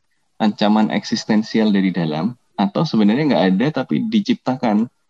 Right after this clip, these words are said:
eh, eh, ancaman eksistensial dari dalam ini dengan tujuan tertentu.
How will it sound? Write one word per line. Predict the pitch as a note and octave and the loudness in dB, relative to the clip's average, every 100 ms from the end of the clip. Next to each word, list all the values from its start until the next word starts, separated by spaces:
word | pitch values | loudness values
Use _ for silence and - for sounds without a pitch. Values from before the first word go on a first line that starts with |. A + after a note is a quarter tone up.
| _ _ _ - | _ _ _ -10
eh, | - G#2+ G2+ G2+ G2 G2 G2 G2 F#2 | -2 2 2 2 2 2 2 0 -2
eh, | - - F#2+ F2+ F2+ F2 - | -6 -4 -2 0 0 0 0
ancaman | G2+ G#2+ G2+ G#2 G2+ | 0 2 2 2 -2
eksistensial | G#2+ - G#2 - G#2+ G2 | -6 -2 -2 0 0 2
dari | F#2+ F#2 | 2 0
dalam | F#2+ F2+ F#2 D#2 | 0 0 0 0
ini | F#2 A#2 D3 A2 - | 0 0 0 -2 -4
dengan | G2 F#2+ F2+ F2+ | -2 0 0 -2
tujuan | F#2 F2+ E2+ D#2+ | -2 -2 -2 -4
tertentu. | - F#2+ F2 | -2 -2 -2